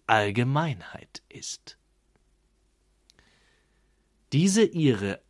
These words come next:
einfache Identität ist die Besonderheit, welche vom Einzelnen das Moment der Bestimmtheit, vom Allgemeinen das Moment der Reflexion in sich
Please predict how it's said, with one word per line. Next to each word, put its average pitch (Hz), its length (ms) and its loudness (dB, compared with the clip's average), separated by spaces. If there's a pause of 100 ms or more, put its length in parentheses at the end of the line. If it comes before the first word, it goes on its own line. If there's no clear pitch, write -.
einfache 190 680 2
Identität 143 1120 -4 (460)
ist - 260 -2
die 151 120 4
Besonderheit, 135 1120 0 (680)
welche 98 280 -2
vom 101 340 -6
Einzelnen 123 720 -2
das 120 200 -8
Moment 101 480 -2
der 85 80 -6
Bestimmtheit, 104 1000 -8 (400)
vom 131 280 -2
Allgemeinen 101 920 0 (140)
das 165 220 -6
Moment 101 680 -2
der 101 220 -4
Reflexion 95 920 -4
in 127 280 -6
sich 90 440 -10